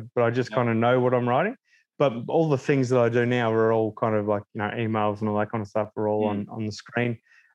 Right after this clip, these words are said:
Speaker 1: Um, and so I can, I can use the keypad, keypad, um, on the iPad, and, uh, or, or I can speak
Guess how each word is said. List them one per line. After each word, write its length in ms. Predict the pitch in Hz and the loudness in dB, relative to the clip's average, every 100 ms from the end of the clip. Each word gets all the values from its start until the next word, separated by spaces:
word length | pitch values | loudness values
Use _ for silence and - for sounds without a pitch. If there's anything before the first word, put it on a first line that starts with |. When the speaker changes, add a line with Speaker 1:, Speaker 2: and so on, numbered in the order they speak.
| _ - | _ -2
Speaker 1:
Um, 240 | 127 135 | 0 0
and 180 | 120 135 | 0 -2
so 200 | 123 156 | 2 2
I 60 | 135 | 2
can, 360 | 147 135 123 - _ _ 127 | 0 0 -4 -10 _ _ -6
I 60 | |
can 320 | 127 135 123 123 | -2 0 -2 -2
use 240 | 156 151 | 0 2
the 80 | 127 | 0
keypad, 540 | - 135 131 127 123 - _ | 2 2 4 2 0 -6 _
keypad, 540 | - 143 127 120 117 - _ _ | -2 0 2 0 0 -6 _ _
um, 240 | 123 117 117 | -4 -2 0
on 160 | 117 | 0
the 60 | 120 | 0
iPad, 760 | 113 127 139 - - 113 151 - _ _ _ _ | 2 2 2 -2 2 2 0 -6 _ _ _ _
and, 300 | 131 127 123 | 2 2 2
uh, 340 | 123 123 120 123 | 4 4 4 4
or, 220 | 143 147 | 2 2
or 320 | 151 151 143 | 4 4 4
I 60 | 135 | 4
can 200 | 127 123 | 2 -2
speak 440 | 110 - 139 135 | -4 -2 -2 -2